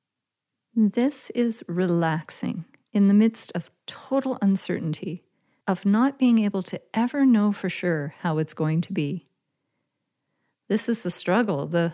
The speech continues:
not wanting that to be, the not liking that to be. The truth of uncertainty arising every now and then is what causes the problems.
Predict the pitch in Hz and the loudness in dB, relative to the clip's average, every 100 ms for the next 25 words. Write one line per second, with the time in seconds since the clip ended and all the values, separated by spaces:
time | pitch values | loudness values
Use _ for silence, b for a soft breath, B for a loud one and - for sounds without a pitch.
0 | 226 - 180 214 214 180 208 247 214 165 | -6 -2 2 2 2 2 6 4 4 -2
1 | 151 147 - 160 156 143 147 156 165 170 | 0 -2 -4 -6 -4 -4 -6 -4 -2 0
2 | 196 185 175 175 247 - 170 156 143 - | 0 0 -2 0 0 0 -2 -2 -4 -6
3 | 147 139 139 160 _ _ _ _ _ _ | -8 -6 -6 -8 _ _ _ _ _ _
4 | _ _ _ _ _ - 214 214 - 277 | _ _ _ _ _ -6 -6 -6 -4 -2
5 | 285 220 185 190 - 254 208 190 165 160 | -2 -2 0 -2 -2 -2 0 0 0 0
6 | 180 190 185 - 180 196 202 202 214 220 | 0 -2 -4 -4 -4 0 0 2 2 4
7 | 262 190 170 180 _ _ - 185 - 175 | 4 4 0 -4 _ _ -8 -8 -4 -6
8 | - - 151 165 165 - - - 185 185 | -6 -6 -4 -4 -6 -8 -12 -4 -2 -2
9 | 156 151 - | -4 -6 -10